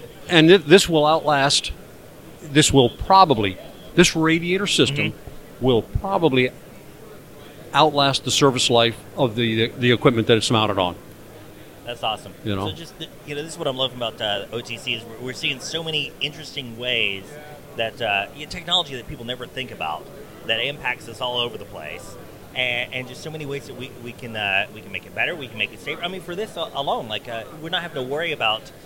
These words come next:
Speaker 2: um, high power tools, we're not having to worry about heavy equipment. Um, it, it's something that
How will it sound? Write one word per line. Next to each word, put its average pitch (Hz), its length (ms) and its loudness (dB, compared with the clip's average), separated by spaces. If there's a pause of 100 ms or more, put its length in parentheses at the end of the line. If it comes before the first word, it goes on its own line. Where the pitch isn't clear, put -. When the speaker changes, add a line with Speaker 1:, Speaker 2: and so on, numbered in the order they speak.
(160)
Speaker 2:
um, 107 540 2 (180)
high 117 180 -2
power 127 240 -4
tools, 113 440 -12
we're 127 60 -16
not 104 60 -14
having 117 180 -16
to 110 40 -14
worry 123 100 -12
about 113 160 -16
heavy 101 320 -8
equipment. 107 640 -14 (340)
Um, 120 300 0
it, 135 160 -4
it's 131 160 -8
something 147 300 -16
that 127 140 -10